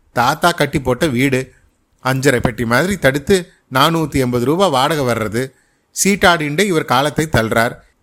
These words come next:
இவரே சம்பாதிச்சு இந்த வீட்டை கட்டியிருந்தாருன்னா, ஒருவேளை கூட இந்த வீட்டுல நான் சாப்பிட்டிருக்க மாட்டேன். இதெல்லாம் கேட்கறதுக்கு ரொம்ப நாழியாகுமா என்ன? சில சமயங்கள்ல கேட்டே விடலாம்னு கூட தோன்றது. கேட்கறது ஒண்ணும் கஷ்டம் இல்ல, கேட்டுட்டு அப்புறம் என்ன பண்றது?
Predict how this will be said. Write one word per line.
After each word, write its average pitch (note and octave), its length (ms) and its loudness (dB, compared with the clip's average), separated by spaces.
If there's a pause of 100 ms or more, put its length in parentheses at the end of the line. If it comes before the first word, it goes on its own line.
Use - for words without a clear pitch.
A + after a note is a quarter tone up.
(140)
இவரே D3 380 2
சம்பாதிச்சு E3 540 0
இந்த F3 140 2
வீட்டை E3 280 0
கட்டியிருந்தாருன்னா, C#3+ 800 0 (220)
ஒருவேளை F3 520 2
கூட E3+ 160 0
இந்த E3 140 0
வீட்டுல D#3+ 320 0
நான் A2 280 0
சாப்பிட்டிருக்க C#3+ 400 -2
மாட்டேன். G#2 360 -6 (560)
இதெல்லாம் C3+ 440 0
கேட்கறதுக்கு E3 480 0
ரொம்ப C3+ 240 0
நாழியாகுமா D#3 580 0
என்ன? C#3 220 -2 (520)
சில D#3+ 200 0
சமயங்கள்ல F#3 600 0
கேட்டே F3 360 2
விடலாம்னு E3 380 0
கூட E3+ 220 -2
தோன்றது. C3+ 420 0 (340)
கேட்கறது F3+ 460 0
ஒண்ணும் D#3+ 300 -4
கஷ்டம் E3 280 0
இல்ல, C#3 160 0 (480)
கேட்டுட்டு E3+ 320 0
அப்புறம் D#3+ 280 0
என்ன C3 160 0
பண்றது? F3+ 420 -2